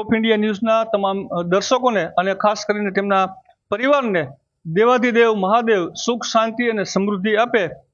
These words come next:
તેવી ખૂબ ખૂબ હાર્દિક પ્રાર્થના સાથે ફરી એકવાર, અ, નવી જગ્યાએથી અને નવા સ્થળેથી લાઈવ કરવા માટે અમે અહીં ફરી પાછા આપની સાથે રૂબરૂ થઈશું. તો ખાસ કરીને અમારી સાથે જોડાયેલા રહો ત્યાં સુધી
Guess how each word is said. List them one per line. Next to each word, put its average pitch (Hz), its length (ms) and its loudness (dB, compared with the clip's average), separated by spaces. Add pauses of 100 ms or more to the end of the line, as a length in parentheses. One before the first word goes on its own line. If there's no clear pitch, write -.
(100)
તેવી 190 240 0
ખૂબ 196 220 -2
ખૂબ 202 260 0
હાર્દિક 190 680 0
પ્રાર્થના 196 420 0
સાથે 226 360 -2 (400)
ફરી 233 160 0
એકવાર, 240 340 4
અ, 202 220 0
નવી 202 280 2
જગ્યાએથી 220 580 0
અને 190 160 0
નવા 196 260 0
સ્થળેથી 208 540 0 (280)
લાઈવ 208 300 2
કરવા 202 300 0
માટે 202 360 -2
અમે 190 240 0
અહીં 196 220 2
ફરી 190 200 0
પાછા 202 320 4
આપની 190 360 2
સાથે 190 340 0
રૂબરૂ 185 420 -2
થઈશું. 233 340 0
તો 208 260 0
ખાસ 190 320 -2
કરીને 202 260 -2
અમારી 185 240 -2
સાથે 170 260 0
જોડાયેલા 185 360 2
રહો 220 140 2
ત્યાં 220 200 -2
સુધી 240 280 -2